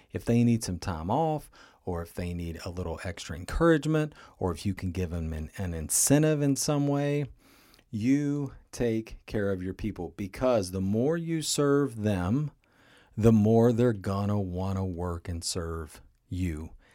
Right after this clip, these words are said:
and your customers, whoever they are. So you take care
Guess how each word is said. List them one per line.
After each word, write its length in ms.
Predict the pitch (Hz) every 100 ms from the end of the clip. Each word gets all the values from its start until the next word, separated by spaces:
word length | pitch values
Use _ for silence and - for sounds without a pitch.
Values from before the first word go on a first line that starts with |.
| _ _
and 360 | - 110 123 117
your 220 | 113 113
customers, 640 | - 131 123 - 90 90 -
whoever 480 | 151 135 131 135
they 280 | 131 120 127
are. 440 | 131 139 69 69 _ _ _ _ _ _ _
So 180 | - 110
you 720 | 95 87 123 151 160 160 160 - _ _ _ _ _
take 280 | - 127 123
care 500 | - 113 107 101 95